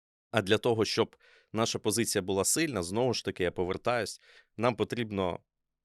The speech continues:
відмотати всі свої образи на щось, якесь розчарування на щось.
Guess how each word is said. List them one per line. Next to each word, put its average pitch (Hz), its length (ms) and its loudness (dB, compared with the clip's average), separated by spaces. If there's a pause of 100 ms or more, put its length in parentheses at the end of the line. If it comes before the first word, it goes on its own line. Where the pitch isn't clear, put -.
відмотати 104 840 0
всі - 180 -4
свої 123 260 2
образи 107 600 0 (220)
на 98 120 -6
щось, - 360 -6
якесь 107 380 -4
розчарування 104 800 0
на 87 120 -4
щось. - 420 -10